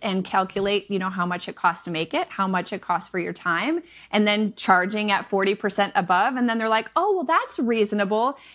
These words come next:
And once they've decided something's reasonable, they're more likely to take action and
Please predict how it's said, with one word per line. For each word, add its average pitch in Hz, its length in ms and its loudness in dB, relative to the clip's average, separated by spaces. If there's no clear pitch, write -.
And 285 500 2
once 285 400 2
they've 349 300 0
decided 214 600 2
something's 208 400 -2
reasonable, 240 720 0
they're 180 140 0
more 175 240 -2
likely 175 320 -2
to 170 100 -2
take 175 240 -4
action 202 440 -2
and - 180 -6